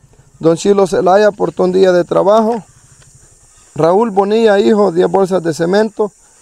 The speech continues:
Yolanda Bonilla, diez bolsas de cemento. Luz Helena Boli-, Bonilla,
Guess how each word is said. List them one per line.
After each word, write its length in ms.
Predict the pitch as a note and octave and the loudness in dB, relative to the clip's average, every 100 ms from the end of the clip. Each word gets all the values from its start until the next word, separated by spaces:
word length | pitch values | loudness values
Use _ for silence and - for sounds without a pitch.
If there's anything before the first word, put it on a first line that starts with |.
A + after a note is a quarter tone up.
| _ _ _ - | _ _ _ -2
Yolanda 400 | E3 F#3 G3+ F#3+ | 0 2 0 0
Bonilla, 600 | F3 F3 G3 G#3+ G3 E3+ - _ | 0 0 2 2 0 -4 -10 _
diez 160 | E3 E3+ | -4 0
bolsas 300 | F3+ E3+ E3+ | 0 0 -2
de 100 | D#3 | -4
cemento. 600 | D#3+ F3+ G#3 A3 A3 G3+ _ _ _ _ _ - | -2 0 0 -2 -6 -8 _ _ _ _ _ -2
Luz 240 | F3 F3+ | 0 2
Helena 300 | F3 F#3 F#3 | 2 0 0
Boli-, 480 | F3 F3 F#3 G#3 - | 0 0 0 0 -2
Bonilla, 640 | D#3 E3+ F#3+ A3+ A3 G3 | -2 0 2 2 0 -2